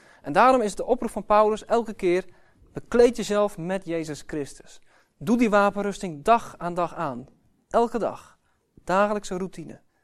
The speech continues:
Bekleed jezelf met de wapenrusting van God. Anders kun je het wel vergeten. Met die wapenrusting kan de duivel het wel vergeten.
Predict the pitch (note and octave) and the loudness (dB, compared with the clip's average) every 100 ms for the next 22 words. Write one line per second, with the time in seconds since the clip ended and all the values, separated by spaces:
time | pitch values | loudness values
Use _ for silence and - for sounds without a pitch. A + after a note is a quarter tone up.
0 | _ _ C#3+ C#3+ G3 G#3+ G#3+ G3 F#3+ F3 | _ _ -14 -4 0 0 -2 -6 -6 -8
1 | D3 C#3+ F3 F#3 F3 D#3+ - D#3+ D#3+ _ | -10 -6 -4 -6 -10 -12 -14 -18 -18 _
2 | _ _ _ _ - E3 D3+ E3 - - | _ _ _ _ -12 -10 -8 -8 -8 -14
3 | _ _ _ _ _ - F3 F#3+ - G3 | _ _ _ _ _ -6 -4 -4 -8 -8
4 | F3 E3 D#3+ D#3 - - D#3 D#3+ C#3+ - | -8 -6 -8 -8 -14 -20 -10 -8 -8 -10
5 | _ _ - _ _ C#3 G#3 A3 G#3+ G#3 | _ _ -20 _ _ -8 -4 -2 0 -2
6 | G#3 G3+ - G#3 A3 _ _ _ - F3+ | -4 -6 -8 -12 -12 _ _ _ -10 -8
7 | F3 G3+ G#3+ D#3+ C3+ C#3 A#2+ - - - | 0 2 2 0 -8 -12 -14 -16 -20 -20
8 | - | -20